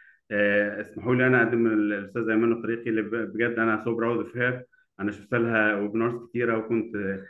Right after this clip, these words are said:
قد إيه فخور بيها، شخصية قيادية أكثر من رائعة من المملكة العربية السعودية،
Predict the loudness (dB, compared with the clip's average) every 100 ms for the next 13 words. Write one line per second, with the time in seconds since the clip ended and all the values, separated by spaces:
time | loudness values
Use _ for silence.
0 | -20 -12 -6 0 0 0 -4 -4 -2 -2
1 | 0 0 -2 -4 -4 -4 -2 -2 0 0
2 | -2 -2 -2 -2 -2 -2 0 2 4 4
3 | 4 2 -4 -4 -4 -4 -4 -2 -4 -4
4 | -6 -2 0 0 -2